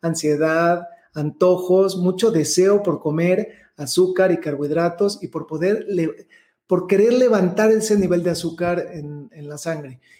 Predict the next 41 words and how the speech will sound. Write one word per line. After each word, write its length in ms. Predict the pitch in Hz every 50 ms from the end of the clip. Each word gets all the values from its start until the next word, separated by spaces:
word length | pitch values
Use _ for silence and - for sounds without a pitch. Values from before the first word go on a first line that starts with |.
| _ -
Y 80 | - 202
obviamente 400 | 220 226 220 214 214 - 220 208
que 80 | 196
lo 160 | 160 147 147 143
resolvía 960 | 151 147 147 139 151 151 143 147 175 190 196 196 208 214 220 226 220 - - -
y 100 | - 160
no 160 | 147 165 180 180
lo 100 | 190 185
resolvía 520 | 160 143 123 151 147 147 160 170 175 180
de 100 | 160 160
la 140 | 147 143 143
mejor 340 | 143 139 - - 165 160 156
manera 480 | 160 147 143 147 147 151 180 185 185
posible, 560 | - 135 123 - 151 147 151 170 190 233 - _ _ _ _ _ _ _ _ -
pero 140 | - 151 160
lo 120 | 160 165
resolvía 400 | 165 165 - 180 175 185 208 220
en 140 | 220 208 202
base 600 | 190 196 190 196 - 214 214 220 254 233 - -
a 60 | -
la 280 | 156 151 151 139 143 143 _ _ _ _
experiencia 760 | - 165 165 - - - 156 151 165 170 196 196 196 208 208
que 120 | 208 175 160
tenía 580 | - 156 156 170 180 190 196 202 214 214 220 -
y 120 | 143 143
en 100 | 143 147
base 480 | 147 160 165 160 - 180 180 180 175 180 - - - - - _ _ _ _ _ _ _ -
a 300 | - 156 151 147 147 147
lo 340 | 147 147 147 147 147 143 147
que 120 | - 151
la 80 | 147 156
vida 220 | 170 185 202 202
me 120 | 196 190
daba. 560 | 190 202 208 208 180 165 156 151 - - - -
Y 100 | 165 156
en 100 | 160 185
ese 140 | 196 190 220
momento 420 | 214 196 185 185 180 175 190 185
te 80 | 190 170
puedo 280 | - 170 170 180 180
compartir 760 | 175 160 147 139 151 147 143 - - 160 175 185 180 185 -